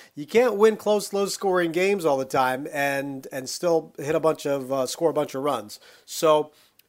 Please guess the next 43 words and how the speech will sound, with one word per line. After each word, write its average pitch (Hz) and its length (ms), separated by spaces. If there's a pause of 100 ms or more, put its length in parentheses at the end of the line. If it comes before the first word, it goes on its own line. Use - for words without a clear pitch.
if 151 160
you 180 80
look 254 180
at 262 120
the 196 80
way 214 200
they're 180 220
winning 175 280
these 151 180
games, 240 380
though, 123 280 (380)
they've 170 180
won 180 180
six - 300
games 220 320
already 180 300
this 147 260
year 143 300 (320)
when 147 140
they 147 120
don't 165 240
hit 156 100
a 156 60
home 139 320
run. 110 280 (600)
Last 175 380
year, 180 160
they, 156 320
they 151 120
only 156 160
won 147 220
two. 123 300 (320)
They 139 100
were 139 80
two 214 260
and 190 100
fourteen. 170 580 (600)
They're 143 100
six - 300
and 175 80
eight 156 220
this 131 240
year. 117 180